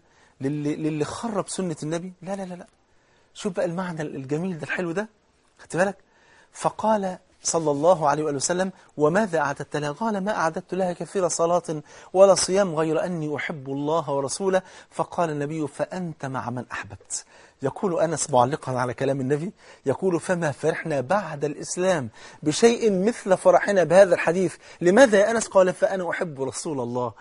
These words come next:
صلى الله عليه وآله وسلم، وأحب أبا بكر وعمر، وأرجو أن أحشر معهم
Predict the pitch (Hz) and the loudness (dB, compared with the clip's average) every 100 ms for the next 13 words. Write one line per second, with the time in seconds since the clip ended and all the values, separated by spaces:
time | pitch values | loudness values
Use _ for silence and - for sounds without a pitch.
0 | - - 208 185 147 139 151 143 135 147 | -18 -2 0 2 0 0 -2 -2 -4 -4
1 | 135 123 160 143 131 - - 196 190 226 | -4 -4 -4 -6 -8 -12 0 2 2 -2
2 | 160 165 156 151 165 160 147 147 160 175 | -2 -2 -2 -2 -4 -4 -2 0 0 0
3 | 160 165 220 269 220 165 160 160 165 180 | 0 2 6 6 4 -2 -2 -2 0 -2
4 | 208 - 165 156 202 202 220 | -2 -2 -2 2 4 6 4